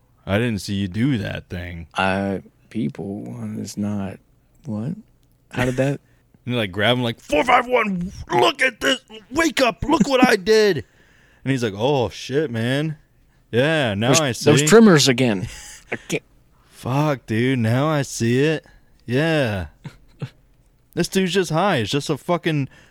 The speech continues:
Speaker 1: hobo they found on the street. I don't know if I can say hobo anymore. I don't think so.
Speaker 2: He's permanently tripping. <laughs>
Speaker 1: Study may be necessary to determine a pattern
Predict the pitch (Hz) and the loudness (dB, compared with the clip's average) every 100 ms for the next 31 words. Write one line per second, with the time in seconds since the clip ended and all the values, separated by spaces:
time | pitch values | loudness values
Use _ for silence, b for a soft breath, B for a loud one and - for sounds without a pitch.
0 | b b - 202 160 107 107 104 147 160 | b b 0 0 0 0 0 0 0 0
1 | 160 151 - 202 139 - - 127 95 90 | -2 -2 -4 -2 -2 -2 -2 0 0 0
2 | 85 87 98 90 95 101 101 101 104 135 | -2 -2 0 0 0 0 0 0 0 0
3 | 113 104 113 131 117 90 73 - _ _ | 0 -2 -2 -6 -2 -2 -4 -8 _ _
4 | _ _ - 120 - - 170 170 151 135 | _ _ -12 -12 -8 0 4 6 4 2
5 | 123 117 110 85 69 - _ _ _ _ | 0 0 -2 -2 -6 -14 _ _ _ _
6 | _ _ _ _ - B B B B B | _ _ _ _ -10 B B B B B
7 | B B B _ - - 127 151 120 123 | B B B _ -6 0 2 2 2 0
8 | 135 131 120 107 98 107 101 95 101 101 | 0 0 0 -2 -2 0 0 -2 -2 -2
9 | 110 104 98 90 - 110 117 131 | -2 -2 -2 -4 -2 0 0 -2